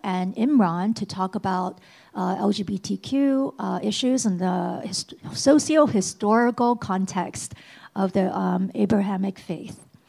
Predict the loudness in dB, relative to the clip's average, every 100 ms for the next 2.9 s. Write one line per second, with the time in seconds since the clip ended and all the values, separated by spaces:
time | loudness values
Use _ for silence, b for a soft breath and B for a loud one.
0 | B B B B -2 0 4 4 4 2
1 | 2 2 -2 -2 -2 -2 -4 -4 -4 2
2 | 2 2 0 -4 -4 -4 -4 -4 -6